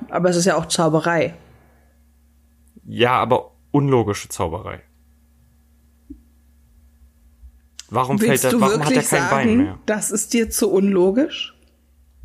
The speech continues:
Speaker 2: Dieser eine Punkt, ja. Ich hab
Speaker 1: Okay.
Speaker 2: mich nämlich immer gewundert, weil Hermine kriegt Katzenhaare, ihr Gesicht verändert sich in Form einer Katze.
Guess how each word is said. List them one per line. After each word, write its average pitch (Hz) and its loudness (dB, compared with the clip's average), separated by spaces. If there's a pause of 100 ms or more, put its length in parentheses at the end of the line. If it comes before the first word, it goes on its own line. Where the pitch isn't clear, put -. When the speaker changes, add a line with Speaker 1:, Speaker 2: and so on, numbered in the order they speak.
(720)
Speaker 2:
Dieser 208 0
eine 175 0
Punkt, 156 -2
ja. 123 0 (120)
Ich 202 2
hab 180 4
Speaker 1:
Okay. 190 4
Speaker 2:
mich 175 0
nämlich 165 0
immer 196 6
gewundert, 147 0 (180)
weil 156 0
Hermine 196 2
kriegt 208 -2
Katzenhaare, 135 0
ihr 143 0
Gesicht 143 0
verändert 151 0
sich 143 -6
in 135 -2
Form 139 2
einer 135 0
Katze. 113 -4